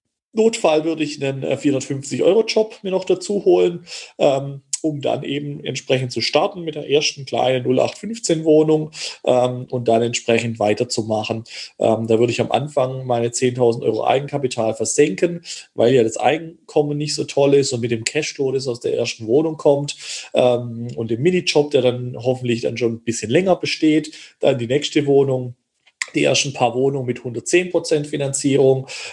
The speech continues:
dann, äh, mit sogenannten Blankodarlehen weitermachen,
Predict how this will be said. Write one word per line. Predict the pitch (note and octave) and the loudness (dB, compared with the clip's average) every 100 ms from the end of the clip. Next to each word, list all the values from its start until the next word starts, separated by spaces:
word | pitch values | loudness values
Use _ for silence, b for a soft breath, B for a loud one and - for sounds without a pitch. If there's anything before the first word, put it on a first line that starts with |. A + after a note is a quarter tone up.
| - | 0
dann, | A#2+ A#2 A#2+ A#2 | 0 0 -6 -6
äh, | A#2 A2+ A#2 | -4 -4 -4
mit | A#2 | -4
sogenannten | - A#2+ A2+ - | -4 -2 -4 -2
Blankodarlehen | A#2+ D#3 F#3 E3 D#3 C#3 C#3+ C#3 C3 | 2 2 0 0 2 2 2 0 0
weitermachen, | B2+ C#3+ C3 B2+ C3 - B2+ | 0 0 -2 -2 -2 -4 -8